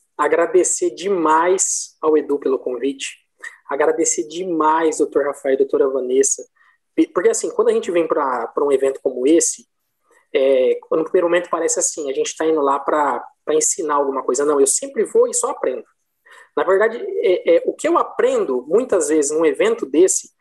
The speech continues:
é superior a eu ler um livro inteiro. Já aconteceu muitas vezes. Já teve, eu já li livros inteiros sobre determinados assuntos, não tive, talvez, bons insights. Num evento de meia hora,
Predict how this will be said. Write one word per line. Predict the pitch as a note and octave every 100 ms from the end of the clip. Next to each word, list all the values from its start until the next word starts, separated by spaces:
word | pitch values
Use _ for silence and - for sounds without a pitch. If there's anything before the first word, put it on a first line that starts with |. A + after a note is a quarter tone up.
| _ _ _
é | C#3+
superior | - - G#3+ F#3 F#3 G3+
a | G#3
eu | G3+
ler | G3 G3+
um | F#3+
livro | G#3 G#3+
inteiro. | C#4+ - B3
Já | -
aconteceu | - C4+ D#4
muitas | D4+ D#4+ D#4 G3+
vezes. | D#3 - - _
Já | F#3+
teve, | G3+ - -
eu | G#3
já | A3+
li | B3+ C#4
livros | B3+ D4+ D4+ C4
inteiros | E4+ E4+ B3 C5 - -
sobre | A#4+
determinados | G3+ G#3 F#3 F3 D#3
assuntos, | - - F3 A#3+ - - _ _
não | G#3 A#3
tive, | A#3 A#3
talvez, | A#3 G#3 G#3
bons | G3 G#3 G3+
insights. | A#3 E3+ B2+ - -
Num | F3 G#3
evento | G3 G3+ G3
de | F#3
meia | F#3+ A#3 G#3
hora, | E3 F3+ G#3+